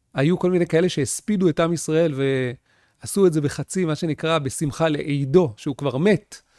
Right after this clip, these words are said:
אה, לא רצו אותו. אז, אה, בעצם פתאום הם היו צריכים להתמודד עם, אה, קימה לתחייה. הנה הוא אומר ככה, תסתכלו בעמוד תשע עשרה, הפסקה שמתחילה במילים "תחייתו הלאומית". תחייתו הלאומית של עם ישראל טורפת את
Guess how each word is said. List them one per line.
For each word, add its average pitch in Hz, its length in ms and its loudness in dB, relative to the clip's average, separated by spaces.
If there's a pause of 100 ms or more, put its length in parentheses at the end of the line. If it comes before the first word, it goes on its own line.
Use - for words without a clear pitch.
(720)
אה, 120 140 -6
לא 156 200 0
רצו 220 220 2
אותו. 131 320 0 (380)
אז, 123 260 -4
אה, 131 360 2
בעצם 175 360 0
פתאום 170 280 -2
הם 185 100 0
היו 160 120 0
צריכים 165 200 -6
להתמודד 151 560 -4
עם, 123 160 -4
אה, 123 80 -4
קימה 135 300 -4
לתחייה. 165 460 -4 (400)
הנה 165 100 4
הוא 160 80 6
אומר 160 240 4
ככה, 175 320 2 (160)
תסתכלו - 360 -2
בעמוד 156 260 2
תשע 170 160 2
עשרה, 156 280 0 (440)
הפסקה 151 360 2
שמתחילה 160 420 2
במילים 151 340 0
"תחייתו 160 440 0
הלאומית". 135 340 2 (380)
תחייתו 196 520 6
הלאומית 208 380 8
של 175 120 8
עם 185 120 8
ישראל 185 280 6
טורפת 196 560 8
את 190 180 0